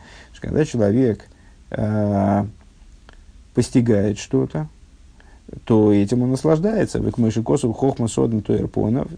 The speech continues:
И, как написано, э, мудрость человека просв-, просветляет его лицо, освещает его лицо, да мипней атайну шебе аскола, м, аскол-, м, шебе аскола понев миирим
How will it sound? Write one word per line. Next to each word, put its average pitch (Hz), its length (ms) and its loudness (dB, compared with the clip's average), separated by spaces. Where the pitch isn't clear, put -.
И, 117 120 0
как 110 200 -4
написано, 101 680 -2
э, 107 680 -4
мудрость 117 420 0
человека 107 420 0
просв-, - 340 -6
просветляет 107 680 0
его 110 160 2
лицо, 117 520 0
освещает 113 720 0
его 104 180 0
лицо, 147 320 -2
да 147 80 -2
мипней 120 380 0
атайну 113 480 0
шебе 110 260 -2
аскола, 107 540 -2
м, - 160 -4
аскол-, 113 500 -2
м, 104 200 -4
шебе 120 400 -2
аскола 110 760 -2
понев 120 480 -2
миирим 107 520 0